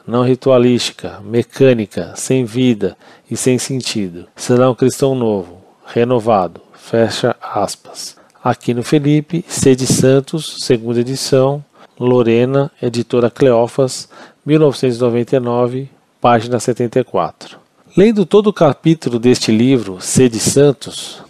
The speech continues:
capítulo doze, Santificados no Espírito Santo, claramente vemos que o professor Aquino quer demonstrar que é preciso estar aberto à ação do Espírito Santo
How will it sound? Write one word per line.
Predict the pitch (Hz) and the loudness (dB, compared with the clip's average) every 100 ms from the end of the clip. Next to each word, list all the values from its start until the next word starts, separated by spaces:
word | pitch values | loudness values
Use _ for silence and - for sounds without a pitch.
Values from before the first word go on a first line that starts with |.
| - | -6
capítulo | 110 - 131 135 | -4 -2 -4 -4
doze, | 120 131 139 123 - | -2 2 4 2 -2
Santificados | 98 107 - - 110 123 127 117 | -8 -8 -8 -14 -2 2 4 2
no | 113 113 | -4 -8
Espírito | 110 - 113 104 - | -8 -6 -4 -4 -6
Santo, | - - 139 120 - - _ _ | -6 0 0 -2 -12 -20 _ _
claramente | 151 160 175 170 135 131 143 - | 2 4 6 4 2 2 0 -2
vemos | 120 123 135 135 - | -2 2 4 2 -4
que | |
o | 123 | -6
professor | 127 120 110 127 120 | -4 -2 -2 0 0
Aquino | 110 - 135 139 113 95 | 0 -6 -2 0 -2 -6
quer | - 123 | 2 4
demonstrar | 127 123 120 - - 127 123 | 4 2 -2 -4 2 2 2
que | - 135 | 2 0
é | |
preciso | 123 117 - 135 127 | 2 -2 -2 -6 -6
estar | 113 135 135 | -2 2 4
aberto | 139 113 135 165 147 - | 2 4 4 6 2 0
à | 120 | 0
ação | 107 - 131 | 0 -2 -2
do | 127 | -2
Espírito | 113 - 113 104 - | -6 -2 -2 -2 -8
Santo | - 101 82 - | -8 -6 -8 -14